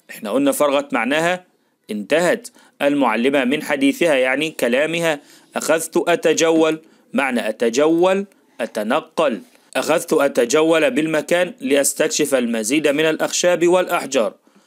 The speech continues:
كل هذا وأنا لا أستطيع تخيل، يعني تصور، هو مش متخيل ولا متصور إن المنطقة دي كانت في يوم من الأيام غابة حقيقية زاخرة.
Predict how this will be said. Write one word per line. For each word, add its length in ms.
كل 260
هذا 380
وأنا 480
لا 280
أستطيع 500
تخيل، 800
يعني 260
تصور، 540
هو 160
مش 200
متخيل 400
ولا 180
متصور 640
إن 200
المنطقة 640
دي 260
كانت 680
في 180
يوم 260
من 100
الأيام 680
غابة 400
حقيقية 1040
زاخرة. 680